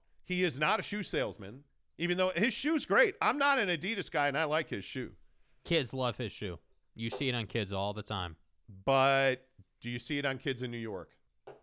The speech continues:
Speaker 1: Chicago,
Speaker 2: know.
Speaker 1: L A? Like, when you go to, when you go to Vaza Fitness to play basketball here, yes, you do.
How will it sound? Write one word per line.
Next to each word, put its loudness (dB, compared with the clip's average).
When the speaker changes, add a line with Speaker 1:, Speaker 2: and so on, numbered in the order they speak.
Speaker 1:
Chicago, 0
Speaker 2:
know. -6
Speaker 1:
L 2
A? -2
Like, -6
when -2
you 0
go 4
to, 4
when -4
you -2
go 0
to 4
Vaza 2
Fitness -4
to -8
play -2
basketball 0
here, -2
yes, 0
you -6
do. -6